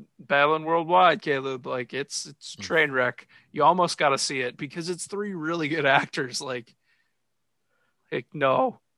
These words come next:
Speaker 1: don't, no,
Speaker 2: Mm.
Speaker 1: no. Why would you? No,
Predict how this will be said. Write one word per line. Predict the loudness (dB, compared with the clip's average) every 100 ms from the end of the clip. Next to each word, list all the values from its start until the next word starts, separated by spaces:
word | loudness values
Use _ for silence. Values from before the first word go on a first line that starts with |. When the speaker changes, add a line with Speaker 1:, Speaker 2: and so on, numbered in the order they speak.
| 2
Speaker 1:
don't, | 4 4 2 _ _ _ _
no, | 2 6 6 4 0 _
Speaker 2:
Mm. | 2
Speaker 1:
no. | 6 8 8
Why | 8 6
would | 4
you? | 0 -2 -2 _ _ 0
No, | 6 8 8 6